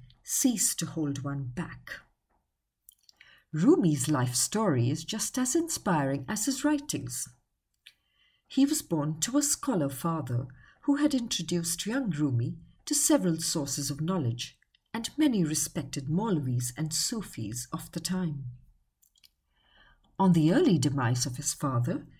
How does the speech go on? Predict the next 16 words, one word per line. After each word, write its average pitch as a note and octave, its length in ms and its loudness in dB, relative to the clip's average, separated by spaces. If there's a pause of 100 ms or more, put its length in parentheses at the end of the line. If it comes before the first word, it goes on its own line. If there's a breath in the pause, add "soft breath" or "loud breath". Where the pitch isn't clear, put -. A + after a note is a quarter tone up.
(140 soft breath)
he D#4 180 8
had - 180 2
become F#3+ 320 -4
the A3 120 -4
head C3 400 -4 (180)
of F3+ 140 -10
the G3+ 80 -2
madrasa D#3 760 -6 (100)
in A3+ 180 -4
Konya. C3 500 0 (1040 soft breath)
And E3 120 -2
at E3+ 200 -2
the D3 200 -2
age D4+ 200 4
of - 100 -4
thirty-four, C#3+ 880 -6